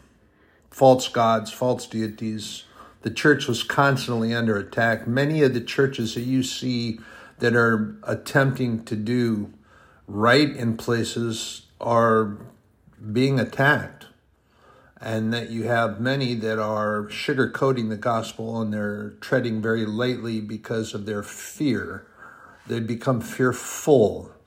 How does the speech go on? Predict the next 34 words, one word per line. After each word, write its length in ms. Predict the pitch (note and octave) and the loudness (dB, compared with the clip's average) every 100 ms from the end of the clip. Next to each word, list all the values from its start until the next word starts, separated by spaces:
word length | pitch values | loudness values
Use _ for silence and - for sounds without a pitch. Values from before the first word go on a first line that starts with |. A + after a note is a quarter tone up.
| - - - - | -20 -20 -20 -4
They're 100 | A2 | 0
not 240 | A#2 A#2+ | 2 2
stepping 480 | - - B2 B2+ A#2 | 0 2 2 2 2
out 160 | A#2 A2+ | 4 4
in 140 | A2 | 2
boldness 520 | G#2 B2 A2+ A2+ A2 | 2 2 4 0 -2
and 180 | G#2+ G2+ | -4 -6
courage 760 | - B2+ A2+ G#2+ G#2 G#2 - - | 0 4 4 4 0 -6 -12 -8
with 320 | A2+ G2+ F#2+ | -6 -6 -4
God 520 | B2+ A#2+ G#2 G#2 G#2 | 2 4 6 4 0
and 220 | A2+ A2 | -2 -2
wearing 300 | A2+ A2 G#2+ | 0 0 0
the 80 | G#2 | -4
full 340 | - - B2 | -4 0 0
armor 300 | A2 B2+ B2+ | 2 0 2
of 140 | A#2+ G#2 | 0 0
God 260 | A2 A2 | -2 -2
as 120 | A2 - | -2 -4
they've 120 | G2+ | -8
been 180 | A2 G2+ | -6 -2
called 240 | A#2+ A#2 | 0 0
to 40 | G#2 | 0
do. 400 | G#2+ C#3 A#2+ - - - | 2 2 2 -2 -16 -16
But 100 | - | -8
when 180 | A#2 C3 | -2 0
they 100 | A#2+ | 0
step 400 | A2+ - B2+ - | -4 -2 -2 0
out, 220 | B2+ B2+ | 0 0
they 100 | B2+ | 0
do 320 | A2+ A#2+ B2 A2+ | -4 -2 -4 -4
so 480 | - A#2+ A2+ A2 | -4 0 2 0
in 220 | - A2+ G#2+ | -2 -6 -4
a 80 | |
partial, 680 | G#2 - - A#2+ A2 - F#2+ | -6 -8 -4 -2 -2 -4 -6